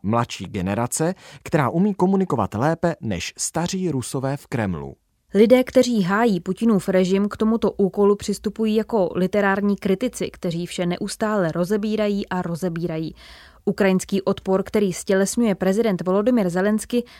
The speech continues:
Speaker 2: ale mnohem víc připomíná literaturu samotnou. Dbá na umělecký dojem, samozřejmě, ale dělá to tak proto, aby vyjádřil určité hodnoty. Pokud je to jediné, co máte po ruce, literární kritika,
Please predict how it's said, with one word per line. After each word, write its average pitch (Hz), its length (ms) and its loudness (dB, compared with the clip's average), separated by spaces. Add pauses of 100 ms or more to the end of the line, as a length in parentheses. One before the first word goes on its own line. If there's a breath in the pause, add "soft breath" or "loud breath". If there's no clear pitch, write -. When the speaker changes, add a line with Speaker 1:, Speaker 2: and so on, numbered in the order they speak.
(140 loud breath)
Speaker 2:
ale 262 160 2
mnohem 208 500 2
víc 175 280 -4
připomíná 254 720 0
literaturu 233 480 -2
samotnou. 170 640 -4 (560 loud breath)
Dbá 175 380 4
na 175 200 2
umělecký 180 580 2
dojem, 180 340 0
samozřejmě, 180 720 -2 (300 loud breath)
ale 226 180 2
dělá 247 220 4
to 262 100 -2
tak 233 200 -2
proto, 190 460 -2
aby 190 180 0
vyjádřil 202 540 0 (100)
určité 240 400 -2
hodnoty. 180 600 0 (420 loud breath)
Pokud 220 300 0
je 233 100 6
to 208 100 0
jediné, 180 640 0
co - 140 -4
máte 202 280 0
po 196 180 -2
ruce, 180 460 -4
literární 180 540 -2
kritika, 196 540 -2